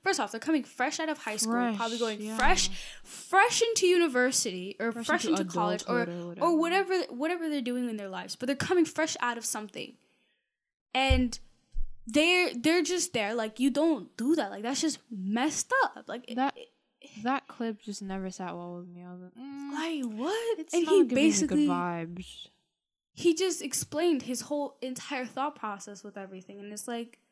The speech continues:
Speaker 2: Yeah, I
Speaker 1: why,
Speaker 2: was like, uh-uh.
Speaker 1: like,
Speaker 2: It's like, the youngest I'll
Speaker 1: no.
Speaker 2: date is eighteen, and I'm like,
Speaker 1: Mm-hmm.
Speaker 2: mm.
Speaker 1: And the thing is that got people so mad, and it got me pissed too,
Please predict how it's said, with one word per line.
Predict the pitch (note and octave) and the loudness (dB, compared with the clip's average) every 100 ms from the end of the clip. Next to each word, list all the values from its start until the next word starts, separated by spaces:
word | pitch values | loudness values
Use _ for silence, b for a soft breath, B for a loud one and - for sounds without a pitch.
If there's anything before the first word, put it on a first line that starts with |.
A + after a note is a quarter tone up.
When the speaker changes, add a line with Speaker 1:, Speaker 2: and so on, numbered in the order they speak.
| _ | _
Speaker 2:
Yeah, | B3 B3 B3 A#3 A#3 A#3 A3+ | -8 -4 -4 -4 -6 -8 -6
I | A3+ | 0
Speaker 1:
why, | C#4+ | 2
Speaker 2:
was | F#4 G4+ G4 | 4 2 2
like, | D4 A#3 | -4 -6
uh-uh. | F#3 | -6
Speaker 1:
like, | F3+ F3 F3+ - _ | -6 -6 -10 -14 _
Speaker 2:
It's | - | -6
like, | C4+ | -4
the | C#4+ A#3 | -2 -2
youngest | A3 C#4+ C#4+ | 0 -2 -2
I'll | B3+ | -4
Speaker 1:
no. | |
Speaker 2:
date | B3 A3 | -4 -4
is | G#3 | -4
eighteen, | F3+ G3 - F#3+ | -4 -6 -10 -14
and | F#3 | -14
I'm | F#3 | -14
like, | F#3+ F#3 - _ B3+ | -12 -14 -16 _ -6
Speaker 1:
Mm-hmm. | C4 C4+ - E4+ D4+ G#3+ - | -4 -2 4 6 4 2 -4
Speaker 2:
mm. | F4+ F4+ F4+ F4 F4 - - - _ _ _ _ _ _ _ _ _ _ _ B B B B B B - | -8 -8 -8 -8 -10 -12 -20 -20 _ _ _ _ _ _ _ _ _ _ _ B B B B B B -10
Speaker 1:
And | C#4 C#4+ C#4 - | -4 -2 -2 -4
the | - D#4 | -2 -2
thing | - G4+ | 2 6
is | F4 D#4+ C#4 | 8 8 6
that | A#3 A3+ | 0 -2
got | A#3 B3+ - | -4 -4 -4
people | B3 A3 A3+ G3+ - _ _ | -6 -4 -6 -6 -10 _ _
so | - - - - A3 A3 | -16 -12 -8 -6 -4 -2
mad, | A3+ G#3+ G#3 F#3+ F#3+ | -2 -2 -4 -6 -8
and | A3 | -8
it | |
got | B3+ G#4+ D4+ | -2 0 4
me | A#3 C#4+ | 8 8
pissed | - A#3+ A3 - | 6 -6 -6 -6
too, | - E4+ A#3 | 0 0 0